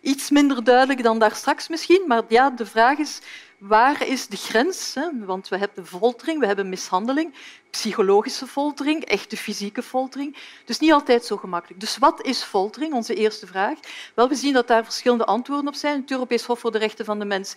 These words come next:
heeft een definitie gemaakt, die nog redelijk vaag blijft, maar die zegt het is bewust opgelegd onmenselijke behandeling die extreem leed teweegbrengt. Dat leed kan fysiek zijn of psychologisch.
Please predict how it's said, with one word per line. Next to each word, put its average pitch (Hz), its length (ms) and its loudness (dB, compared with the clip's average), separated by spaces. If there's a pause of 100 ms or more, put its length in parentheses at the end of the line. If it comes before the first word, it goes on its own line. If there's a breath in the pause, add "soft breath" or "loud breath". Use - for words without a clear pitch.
(220 loud breath)
heeft 247 220 0
een 202 180 -4
definitie 220 640 -2
gemaakt, 240 460 -4 (480 soft breath)
die 214 140 -2
nog 202 180 0
redelijk 220 320 4
vaag 180 360 2
blijft, 294 280 2
maar 214 100 -4
die 180 100 -8
zegt 254 180 -4
het 226 140 -10
is 220 140 -4 (280 loud breath)
bewust 247 720 2 (220)
opgelegd 269 760 0 (320 soft breath)
onmenselijke 302 640 2
behandeling 233 560 -2 (380 soft breath)
die 262 480 2 (160)
extreem 262 680 0
leed 226 500 2
teweegbrengt. 170 720 -10 (280)
Dat - 180 -8
leed 220 240 4
kan 196 180 -2
fysiek 233 400 -8
zijn 220 360 0
of 214 200 -10
psychologisch. - 800 -14